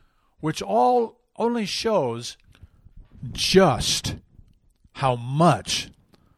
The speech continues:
the left dreads this man.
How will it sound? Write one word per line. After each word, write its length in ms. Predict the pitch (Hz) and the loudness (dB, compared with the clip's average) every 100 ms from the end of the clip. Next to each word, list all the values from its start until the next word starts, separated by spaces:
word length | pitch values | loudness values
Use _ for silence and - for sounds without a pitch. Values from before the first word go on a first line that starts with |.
| _ - - - | _ -20 -20 -4
the 140 | 120 | -2
left 720 | 120 120 147 131 110 - - - - 101 | 0 2 4 4 2 -8 -16 -18 -20 -12
dreads 760 | - 131 127 127 117 104 98 - _ - | -2 0 2 0 -2 -6 -8 -8 _ -8
this 500 | 110 113 101 - - _ - | -4 -4 -4 -10 -14 _ -16
man. 460 | 101 101 71 73 | -14 -12 -14 -18